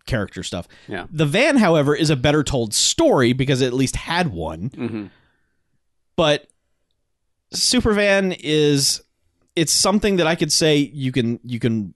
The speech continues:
Speaker 1: sit around and watch and have a good time watching it because it's so weirdly fucked up. Like, there's that bit where the cops are coming out of the diner and Uncle Leo just starts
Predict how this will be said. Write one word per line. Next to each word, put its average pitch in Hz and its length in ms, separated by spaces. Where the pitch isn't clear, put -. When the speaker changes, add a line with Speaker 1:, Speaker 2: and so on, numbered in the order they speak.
Speaker 1:
sit - 260
around 175 220
and 147 160
watch 120 420
and 113 140
have 107 140
a 104 40
good 107 200
time 113 200
watching 104 300
it 107 120
because 107 240
it's - 140
so 127 520
weirdly 113 520
fucked - 440
up. 85 240
Like, 151 200
there's 226 180
that 208 320
bit 175 280
where 139 540
the 135 140
cops 156 280
are 147 40
coming 147 240
out 135 120
of 127 80
the 120 80
diner 131 440
and 120 160
Uncle 127 240
Leo 131 240
just 120 220
starts - 480